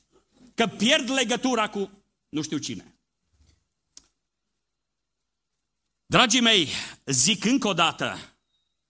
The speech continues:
trăim într-o lume în care teama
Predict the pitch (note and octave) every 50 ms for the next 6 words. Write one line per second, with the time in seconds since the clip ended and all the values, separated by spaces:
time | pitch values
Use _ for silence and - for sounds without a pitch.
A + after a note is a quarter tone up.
0 | _ _ _ _ _ _ _ - - D3 D3+ E3+ G3 G#3+ G#3+ G3 F#3 F3 - -
1 | D#3+ D3+ D3+ D#3 E3+ F3 E3+ E3+ E3 E3 D#3+ D3+ D3 - - _ _ _ _ _
2 | _ _ _ _ _ _ _ _ _ _ _ _ - B2+ C3+ C3+ C3+ C3+ D#3 C#3
3 | C3+ C3+ B2+ A#2+ - _ _ _ _ _ _ _ _ _ _ - D3+ D3+ E3+ G3
4 | G3 F3 C#3+ A#2 F2+ D#2+ - - - - -